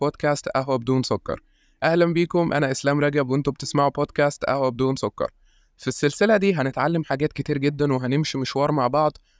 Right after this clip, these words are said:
هنتعلم من خلاله حاجات كتير جدًا هتساعدنا إن إحنا نحقق أهدافنا، هتساعدنا إن إحنا نفهم نفسنا بشكل أعمق وبشكل أدق،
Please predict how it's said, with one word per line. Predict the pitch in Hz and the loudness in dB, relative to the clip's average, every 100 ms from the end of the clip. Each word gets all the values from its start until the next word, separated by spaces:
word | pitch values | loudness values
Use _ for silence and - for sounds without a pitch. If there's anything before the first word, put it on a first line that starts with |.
| - | -6
هنتعلم | 127 127 143 190 180 | -4 0 2 4 2
من | 147 | 0
خلاله | - 143 160 151 | 0 0 2 0
حاجات | 127 147 - | 0 0 -2
كتير | 151 151 | -2 -2
جدًا | 143 147 147 | 0 0 0
هتساعدنا | 147 - 156 196 208 | -2 0 2 4 4
إن | 180 | 2
إحنا | 165 165 147 | 2 0 -2
نحقق | 127 160 160 - | 0 -2 0 -2
أهدافنا، | 131 127 135 117 101 | -2 -2 -2 -4 -8
هتساعدنا | 107 - 117 131 135 | -8 -4 -2 0 2
إن | 123 | 0
إحنا | 127 147 139 | 0 -2 -2
نفهم | 131 139 143 131 | -2 -4 -2 -2
نفسنا | 123 - 143 | -2 -2 -2
بشكل | 131 135 - 131 | 0 -2 -2 -2
أعمق | 131 143 147 139 - _ - | 0 0 0 -2 -12 _ -6
وبشكل | 131 - 160 139 | -4 -2 0 2
أدق، | 123 123 | 2 2